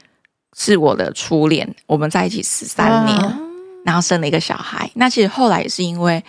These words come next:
Speaker 1: 呃，第一，第一段的，我觉得可能就是太久了，变成家人的感觉，
Speaker 2: 嗯。
Speaker 1: 没有那种刺激，然后前夫可能就在外面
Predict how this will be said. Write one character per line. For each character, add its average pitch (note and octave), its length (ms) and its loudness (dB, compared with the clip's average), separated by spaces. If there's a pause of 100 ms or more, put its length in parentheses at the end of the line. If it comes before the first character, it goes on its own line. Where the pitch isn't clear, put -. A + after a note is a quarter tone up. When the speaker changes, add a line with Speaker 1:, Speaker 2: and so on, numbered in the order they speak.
(360)
Speaker 1:
呃， E3 360 2
第 G#3 140 2
一， F3+ 200 -4 (360)
第 F#3+ 160 4
一 F3+ 40 4
段 F3 160 4
的， C#3+ 160 -2 (480)
我 F3+ 120 0
觉 A#3+ 120 4
得 D4+ 100 6
可 A#3+ 180 0
能 D#3+ 120 -4
就 A#3 120 2
是 A#3 220 4 (200)
太 D4 200 0
久 - 220 -4
了， - 300 -6 (140)
变 G#3+ 120 4
成 F3+ 140 2
家 F3 200 2
人 E3+ 120 0
的 - 100 -2
感 - 200 -4
觉， - 200 -4 (200)
Speaker 2:
嗯。 G3 180 -8
Speaker 1:
没 G#3+ 80 4
有 F3+ 120 2
那 F3+ 160 0
种 - 220 -4 (1000)
刺 G3 300 0
激， - 380 -6 (340)
然 E3 120 0
后 F3+ 300 2 (180)
前 F3 200 2
夫 F3+ 120 -2
可 G3 100 2
能 D3 80 0
就 D#3 80 -2
在 E3+ 120 2
外 E3 100 4
面 D#3+ 220 -2